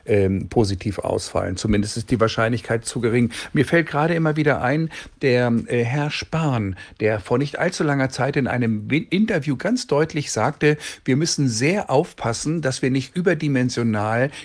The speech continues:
die P-C-R-Tests und die anderen Testaktivitäten erhöhen, weil wir dann zu viele Falsch-Positive haben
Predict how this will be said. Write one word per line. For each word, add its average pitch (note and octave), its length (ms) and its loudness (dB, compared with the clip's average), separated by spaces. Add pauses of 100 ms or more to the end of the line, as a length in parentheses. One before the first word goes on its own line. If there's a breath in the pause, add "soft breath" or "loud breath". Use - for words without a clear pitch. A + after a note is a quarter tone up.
(100)
die C3 100 0
P-C-R-Tests C3 920 0
und B2 140 -4
die - 120 -4
anderen C#3 340 0
Testaktivitäten - 1400 -4
erhöhen, A#2+ 580 2 (260 loud breath)
weil B2 160 6
wir C3 80 2
dann B2 180 2
zu A3 240 -4
viele G3 440 -4
Falsch-Positive C#3+ 1400 -2
haben F#2+ 360 -2